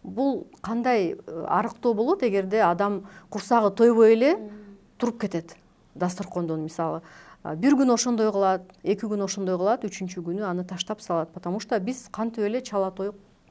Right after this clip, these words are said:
Speaker 1: туруп кетебиз. А, же, мисалы, күнүнө эки ирет тамактануу.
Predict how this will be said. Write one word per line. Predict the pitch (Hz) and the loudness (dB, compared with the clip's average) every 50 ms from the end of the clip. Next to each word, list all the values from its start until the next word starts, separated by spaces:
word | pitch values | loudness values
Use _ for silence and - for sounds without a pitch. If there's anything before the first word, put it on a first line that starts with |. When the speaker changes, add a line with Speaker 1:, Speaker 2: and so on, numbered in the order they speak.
| _ | _
Speaker 1:
туруп | - - 190 180 | -16 -16 -14 -10
кетебиз. | - 185 180 - - - 170 - - _ _ _ _ - - - - - - - - - - _ - | -10 -10 -10 -10 -10 -10 -12 -14 -20 _ _ _ _ -20 -20 -20 -20 -20 -20 -20 -20 -20 -20 _ -12
А, | 160 160 165 | -8 -8 -6
же, | 165 185 247 294 | -2 0 0 0
мисалы, | 277 247 - - 220 214 208 196 | 0 0 0 0 2 2 2 2
күнүнө | 185 208 214 220 214 233 240 214 208 | 0 0 -2 0 0 2 2 2 2
эки | 208 214 - | 0 0 -2
ирет | 208 190 180 185 | -4 -4 -4 -4
тамактануу. | 185 180 180 185 180 - - 170 165 - - 175 | -6 -6 -6 -6 -8 -8 -10 -10 -10 -10 -12 -14